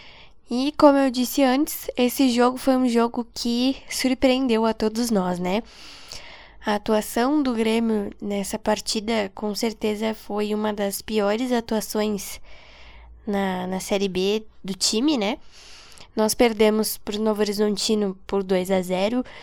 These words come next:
e isso deixou o torcedor bastante chocado, eu diria. Porque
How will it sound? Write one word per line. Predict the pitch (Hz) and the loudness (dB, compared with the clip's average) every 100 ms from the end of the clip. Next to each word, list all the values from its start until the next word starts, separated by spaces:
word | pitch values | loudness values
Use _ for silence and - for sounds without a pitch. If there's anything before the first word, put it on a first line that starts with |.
| - - - | -18 -20 -8
e | 208 214 214 208 | -2 0 2 0
isso | 214 240 | 0 2
deixou | 220 220 233 233 | 2 2 4 2
o | 226 | 2
torcedor | 226 208 226 202 208 220 | 0 0 -2 -2 -2 0
bastante | 226 214 - 240 240 - 269 254 | 0 0 -2 -2 -2 0 2 2
chocado, | 226 - 269 - 214 220 196 | 0 2 4 6 6 4 2
eu | 185 | 0
diria. | 170 175 180 175 180 180 - - - - - - | -2 -4 -4 -4 -6 -10 -16 -18 -18 -18 -18 -16
Porque | - - - | -14 -8 2